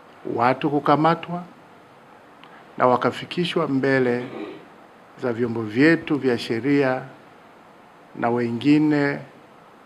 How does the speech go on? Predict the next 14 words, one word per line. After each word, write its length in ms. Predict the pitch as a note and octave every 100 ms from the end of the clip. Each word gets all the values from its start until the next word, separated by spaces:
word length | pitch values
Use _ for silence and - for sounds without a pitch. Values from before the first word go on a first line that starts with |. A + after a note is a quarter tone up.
| - - - -
yani, 240 | B2 B2
wakafikishwa 640 | B2+ B2 C3+ - F3 F3
mahakamani 720 | D#3 C3 C3 C3+ C#3+ C#3 C3 B2+
katika 560 | B2 A#2 C3 B2 A#2+ - - -
sehemu 380 | - D#3 C3+ D3+
mbalimbali 640 | C3+ A#2+ A2+ A#2 B2 A#2+ A2+
hapa 280 | A#2 -
nchini. 440 | G#2 G2+ - A2+ F#2+ - - - - - - - - - - - - -
Kufuatia 640 | - A#2+ B2+ A2+ - A#2
hilo, 380 | G#2+ C3 C#3 A#2 - - - - - - - - - - -
sisi 460 | - - D3 C3+ C3
sote 420 | - D3+ D3 C#3+
tumemsikia 680 | - B2 B2 A#2+ - - C3
mwe-, 200 | B2 A#2